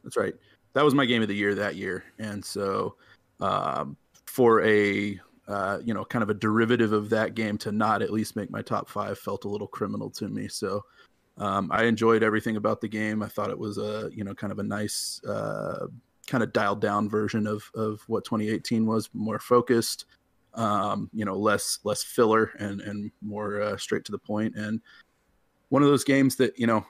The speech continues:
I, I appreciate where you don't have to spend forty, fifty hours to get what you need to out of it. It was, you know, ten, twelve hours and, and you're out. And so, um, yeah, just a, a solid game.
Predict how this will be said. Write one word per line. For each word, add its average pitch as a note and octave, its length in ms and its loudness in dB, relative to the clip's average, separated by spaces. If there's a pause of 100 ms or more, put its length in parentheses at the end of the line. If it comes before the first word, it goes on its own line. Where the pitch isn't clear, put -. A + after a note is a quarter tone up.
I, G#2+ 160 0
I A2+ 100 4
appreciate A#2 600 4
where G#2 320 2 (120)
you G#2+ 80 -8
don't A#2+ 200 0
have G#2+ 220 -2
to G#2+ 60 -6
spend G#2 460 -2
forty, G#2 340 -4
fifty G#2 360 -6
hours G2+ 380 -2
to G2+ 200 -4 (220)
get - 200 -4 (120)
what G#2+ 240 -2
you G#2 80 -2
need G#2 220 -2
to A2+ 200 2
out A2 80 2
of A2+ 100 8
it. A#2 160 8
It G2+ 60 -4
was, G#2 400 -4
you G#2+ 80 -6
know, G2+ 220 -8
ten, G2+ 160 0
twelve G#2 280 2
hours G#2+ 380 2
and, G2+ 300 -4 (100)
and G#2 140 -6
you're G#2 180 -2
out. A2 280 4
And G2+ 280 -8
so, G#2 320 -4 (480)
um, F#2+ 540 -4 (320)
yeah, B2+ 180 4 (100)
just - 240 0
a, G#2+ 240 4
a G#2+ 60 4
solid A2 400 4
game. A2 480 0